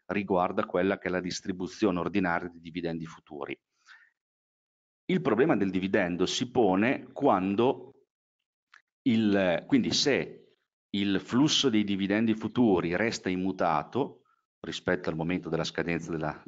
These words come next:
a-, alla creazione del certificato, scusate, allora di fatto non ci sono ripercussioni sul prezzo del certificato. Al contrario, invece, se durante la vita del certificato aumenta l'ammontare del dividendo atteso, ecco che allora in questo caso il certificato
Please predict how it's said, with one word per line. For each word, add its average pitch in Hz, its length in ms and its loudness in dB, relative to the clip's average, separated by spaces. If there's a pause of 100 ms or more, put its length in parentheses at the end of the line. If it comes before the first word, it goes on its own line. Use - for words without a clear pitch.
a-, 85 260 4
alla 90 160 0
creazione 92 440 -2
del 85 120 -4
certificato, 85 600 -6
scusate, 107 460 -2 (300)
allora 117 320 2
di 104 160 -8
fatto 101 320 0
non 92 180 0
ci 95 120 -4
sono 90 160 -2
ripercussioni 87 600 -6
sul 82 160 -12
prezzo 82 220 -4
del 80 80 -10
certificato. 73 640 -10 (380)
Al 123 120 0
contrario, 117 540 2
invece, 90 400 -2
se - 540 -2
durante 101 380 -2
la 92 60 0
vita 107 200 0
del 92 80 0
certificato 90 880 -4 (280)
aumenta 113 720 2
l'ammontare 87 640 0
del 85 140 -8
dividendo 90 420 0
atteso, 95 400 2
ecco 95 160 -4
che - 120 -6
allora 90 160 2
in 92 80 -4
questo - 260 -8
caso 82 320 -4
il 80 80 -4
certificato 85 800 -6